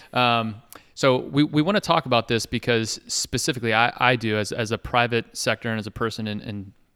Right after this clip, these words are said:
downtown on Front Street here in Marietta, and I'm sure a lot of other, uh, people listening, uh, to this podcast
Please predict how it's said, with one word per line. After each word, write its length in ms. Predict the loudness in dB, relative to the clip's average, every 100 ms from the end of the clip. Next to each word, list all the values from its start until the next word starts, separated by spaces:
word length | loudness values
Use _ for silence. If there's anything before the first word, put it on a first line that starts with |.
| _
downtown 400 | -6 -6 -4 -4
on 120 | -6 -4
Front 180 | -6 -4
Street 380 | -6 -6 -8
here 160 | -6 -4
in 100 | -2
Marietta, 440 | -2 -2 -2 -2
and 180 | -4 -6
I'm 160 | -8 -8
sure 220 | -6 -6
a 40 |
lot 220 | -4 -4 -4
of 100 | -4
other, 300 | -6 -6 -8 -20 -20 -14
uh, 140 | -12
people 340 | -8 -8 -8 -6
listening, 480 | -6 -6 -10 -12 -16 _ _ _
uh, 100 | -10
to 80 | -8
this 140 | -10
podcast 720 | -6 -6 -4 -6 -8 -8 -14